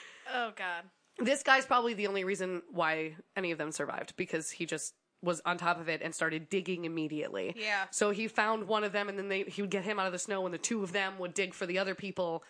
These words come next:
Speaker 2: and get them out of the snow. Um, and so it's everybody in this fuselage just looking for each other and, like, hearing the muffled shouts under the snow of their friends. And they find a bunch of them, but six people do end up dying.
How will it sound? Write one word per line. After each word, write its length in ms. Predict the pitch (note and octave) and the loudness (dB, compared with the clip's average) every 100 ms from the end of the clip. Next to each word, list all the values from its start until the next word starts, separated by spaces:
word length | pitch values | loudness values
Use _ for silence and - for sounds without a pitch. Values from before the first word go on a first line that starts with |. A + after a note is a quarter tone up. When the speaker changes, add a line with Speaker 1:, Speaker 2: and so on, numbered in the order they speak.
| - | -10
Speaker 2:
and 80 | G3 | -6
get 120 | F3 | 0
them 140 | G#3 G3+ | 2 2
out 120 | F3+ | 0
of 60 | |
the 60 | F3 | -2
snow. 520 | - G3+ F3 E3+ E3 - - - - - G#3+ | -4 0 0 0 -2 -8 -20 -20 -20 -2 2
Um, 500 | G3+ G3+ G3 G3 F#3+ _ _ G#3 | 4 2 -2 -8 -14 _ _ 0
and 340 | G3 F#3 F#3 | 0 0 -4
so 340 | - - G3 - | -4 0 0 0
it's 160 | F#3+ - | -4 0
everybody 420 | A3+ B3 G#3 G#3 | 0 2 0 0
in 80 | F#3+ | 0
this 140 | F#3 - | -2 -2
fuselage 760 | G#3 G3+ F3 D#3+ D#3 D#3 - | -2 0 0 2 2 -2 -8
just 240 | F#3 F#3+ F#3+ | -4 -4 0
looking 340 | G3+ G#3+ F#3+ | -2 0 -2
for 160 | - E3+ | 0 0
each 220 | E3 E3+ | 0 0
other 200 | D#3 D3+ | 0 0
and, 160 | D#3 C#3+ | -2 -4
like, 140 | D3+ | -6
hearing 400 | - G#3+ G#3 F#3+ | -4 -2 0 -2
the 60 | F3+ | -2
muffled 440 | F#3 - F#3 F3+ - | -2 -2 -4 -4 -6
shouts 600 | - - F3 F3 - - - - | 0 4 4 2 -6 -10 -4 -2
under 180 | G3 F#3+ | 0 0
the 100 | F#3+ | 0
snow 360 | - F#3+ F#3 | 0 2 2
of 160 | F3+ F3+ | 2 0
their 140 | F#3 | -2
friends. 520 | F3 F#3 F3+ F#3 G3+ - - - - - | 0 0 0 -2 -6 -10 -14 -18 -20 -2
And 100 | G#3 | 2
they 100 | G#3 | 2
find 500 | G3+ - A3 C4 C#4+ C4 - | 0 2 2 0 -2 -6 -4
a 80 | G#3+ | 0
bunch 260 | A#3 A#3+ | 0 0
of 100 | A3 | -2
them, 200 | F#3+ F#3 | -2 0
but 160 | F3 - | -2 -4
six 320 | - G#3 - | -4 -4 -4
people 360 | - G#3 F3 E3+ | -6 -4 -2 -2
do 220 | F#3 F3+ | 0 0
end 180 | E3+ E3 | 0 0
up 120 | D#3+ | -2
dying. 500 | D#3+ C#3+ - - G3+ | -2 -2 -4 -6 -8